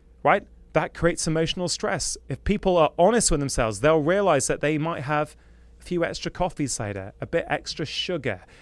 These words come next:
another chocolate bar, and might need a few extra beers later to dissipate that stress. And so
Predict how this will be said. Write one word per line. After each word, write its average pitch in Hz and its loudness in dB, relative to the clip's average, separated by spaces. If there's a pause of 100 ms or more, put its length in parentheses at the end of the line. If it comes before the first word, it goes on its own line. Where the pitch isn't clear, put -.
(160)
another 143 -2
chocolate - -6
bar, 101 -4 (360)
and 131 -6
might 156 -2
need 160 0
a - -2
few 170 0
extra - -4
beers 165 0
later 131 -2
to 123 -6
dissipate 143 -2
that 120 -6
stress. - 0
And 143 -2
so 156 6